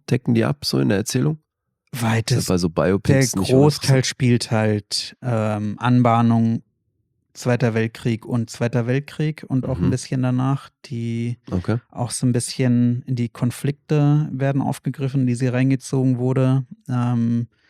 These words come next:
Speaker 2: war auch in Frankreich unterwegs und hatte dann auch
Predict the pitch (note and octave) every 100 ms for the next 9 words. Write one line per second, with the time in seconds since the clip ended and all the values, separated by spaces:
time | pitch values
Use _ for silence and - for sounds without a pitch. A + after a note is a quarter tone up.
0 | _ - - _ _ - A#2 B2+ - -
1 | B2+ - B2+ A#2+ C3+ B2+ A#2 B2 - -
2 | - A#2+ A2+ A#2 - - - - A#2 B2
3 | A#2 A#2 A#2+ - A#2 A#2 - -